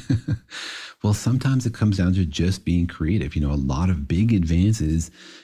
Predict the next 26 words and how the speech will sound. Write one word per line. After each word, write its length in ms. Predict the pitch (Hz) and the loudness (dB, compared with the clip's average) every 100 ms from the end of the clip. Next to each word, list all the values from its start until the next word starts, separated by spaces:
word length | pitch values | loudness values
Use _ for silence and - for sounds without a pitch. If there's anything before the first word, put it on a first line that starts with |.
| _ - | _ -2
in 200 | 90 95 | 2 2
human 380 | 90 95 98 82 | 2 2 4 2
history 600 | 87 110 90 80 80 - - | 2 0 0 2 0 -4 -10
have 220 | - 104 110 | -4 -2 0
come 180 | 117 | 0
from 160 | 107 110 | 2 2
just 260 | 101 - - | 2 -4 -2
people 260 | 104 107 | -2 0
sitting 360 | 98 107 107 104 | 0 2 2 2
in 120 | 101 | 2
their 160 | 98 92 | 2 0
dank 360 | 87 90 101 | 0 0 0
study 380 | - - 101 82 | -2 -2 0 0
thinking 460 | 82 80 101 95 90 | -2 0 0 2 0
about 220 | 80 80 | 0 -2
the 80 | 76 | -2
nature 340 | 78 85 80 | -2 -2 -2
of 80 | 78 | -2
the 40 | |
universe 640 | 78 87 85 85 92 95 - - - - | 0 2 2 0 0 -2 -10 -20 -14 -2
and 180 | 87 87 | -2 0
pulling 320 | 104 120 113 | 0 2 2
ideas 380 | 110 101 113 110 | 2 2 2 0
together. 540 | 92 87 120 - - _ _ - | -2 -4 -4 -8 -14 _ _ -2
You 80 | |
know, 100 | 87 | -2